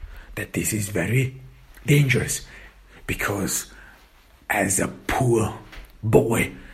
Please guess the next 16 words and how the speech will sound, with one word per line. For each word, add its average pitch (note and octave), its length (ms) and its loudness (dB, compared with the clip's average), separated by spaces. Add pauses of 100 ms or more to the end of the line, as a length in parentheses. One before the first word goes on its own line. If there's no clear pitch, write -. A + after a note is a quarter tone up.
(180)
they G#2 160 2
knew A2 380 -2 (720)
Frederick - 720 0
has A2+ 280 0
only G#2 460 -2 (520)
one A2 260 2
chance, - 440 0
one. A2+ 360 -2 (1200)
That A2+ 140 2
is C#3 140 4
all. - 260 -2 (1500)
Life - 520 0 (240)
does - 340 -2 (500)
give D3+ 300 6
you - 260 -2 (120)
many G#2+ 420 0